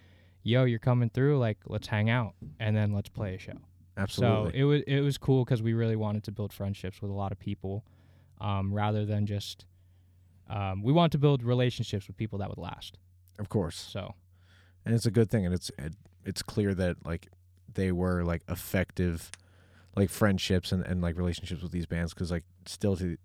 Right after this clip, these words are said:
Speaker 2: this day, like, so many people, like, the people you mentioned, like, they hold you to, like, high esteem. And they're,
Speaker 1: Right.
Speaker 2: and ev-, and people always, like, mutual friends of ours and stuff like that, they're like, "I fucking love those guys. They work so hard," and, like,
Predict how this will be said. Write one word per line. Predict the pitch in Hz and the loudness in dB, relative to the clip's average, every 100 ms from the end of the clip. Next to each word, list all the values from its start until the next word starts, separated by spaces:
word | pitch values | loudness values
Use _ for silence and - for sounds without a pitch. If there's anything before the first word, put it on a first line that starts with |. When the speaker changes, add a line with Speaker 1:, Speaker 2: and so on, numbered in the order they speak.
| _ | _
Speaker 2:
this | - 90 | -6 -6
day, | - 90 90 | 0 2 4
like, | 85 85 - _ - _ - | 2 -2 -6 _ -20 _ -12
so | - 101 | -2 0
many | 92 | 0
people, | 87 98 90 90 90 | 0 -2 -2 -2 -2
like, | 78 87 - _ _ _ | -2 -6 -12 _ _ _
the | - - | -20 -16
people | - 104 98 | -6 -2 0
you | 95 | 2
mentioned, | 117 104 98 | 2 2 0
like, | 90 | 2
they | 92 | 2
hold | 80 101 90 | 2 0 2
you | 87 | 0
to, | - | 0
like, | 85 78 | -6 -4
high | 92 | -4
esteem. | 80 76 - 76 67 - - - - - | -2 -4 -6 -8 -8 -16 -20 -20 -18 -4
And | 95 | 2
they're, | 95 | 2
Speaker 1:
Right. | 90 | 2
Speaker 2:
and | 101 101 | 2 2
ev-, | - 104 - | 2 0 0
and | 107 104 98 - - _ _ _ _ _ _ _ _ _ | -2 0 0 -4 -12 _ _ _ _ _ _ _ _ _
people | 123 113 107 | 2 4 4
always, | - 107 101 95 87 - - - _ | 4 4 6 4 2 -4 -12 -20 _
like, | 110 92 - 98 | -2 -2 -4 -2
mutual | 107 104 | 0 2
friends | 98 98 95 | 0 0 0
of | 90 | 0
ours | 98 95 | 0 0
and | |
stuff | - 92 | -2 -2
like | |
that, | 92 87 | -2 0
they're | 92 | 0
like, | 90 - | -2 -4
"I | |
fucking | 107 107 90 | -4 -4 -2
love | 87 85 | -2 -2
those | 80 | -4
guys. | - 78 80 | -4 -4 -2
They | |
work | 80 80 - | -4 -6 -8
so | 80 | -8
hard," | 76 78 80 80 | -4 -2 -2 -4
and, | 80 | -6
like, | 78 76 - | -6 -8 -8